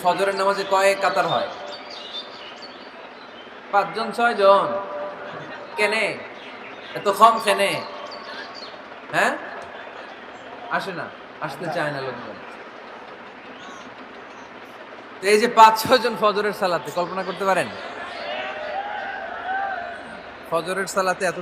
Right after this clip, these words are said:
কম লোক। যেদিন ফজরের জামাতের দৃশ্য আর জুমার নামাজের দৃশ্য একরকম হয়ে যাবে, ওই দিনই বাংলাদেশে ইসলাম কায়েম হয়ে যাবে।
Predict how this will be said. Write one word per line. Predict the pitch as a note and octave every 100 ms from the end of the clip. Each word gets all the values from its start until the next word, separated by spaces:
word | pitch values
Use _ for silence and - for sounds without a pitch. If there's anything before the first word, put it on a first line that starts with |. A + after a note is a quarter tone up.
| -
কম | E3 E3 C#3
লোক। | A#2+ - - - - - - - - - - - - - - - - - - - C#3+
যেদিন | F#3+ G3 G#3+ G3
ফজরের | G3 G3 G#3+ G#3
জামাতের | G#3+ G#3 G#3 G#3+ G3+
দৃশ্য | G#3 G#3 G#3+
আর | A3 G#3 D#3+
জুমার | F#3 G3 G3+
নামাজের | G3+ G#3 G3+ G3+ G3
দৃশ্য | F#3+ -
একরকম | F#3+ F3 - F#3+ F#3 F3+
হয়ে | F3 F#3
যাবে, | F#3 F3+ F#3+ A3 E3+
ওই | F#3
দিনই | F#3 G3 G3
বাংলাদেশে | F#3 F#3 F3 F3 F3+
ইসলাম | E3 F3 D#3 D#3
কায়েম | D3+ D3+
হয়ে | D3 C#3+
যাবে। | C3 A#2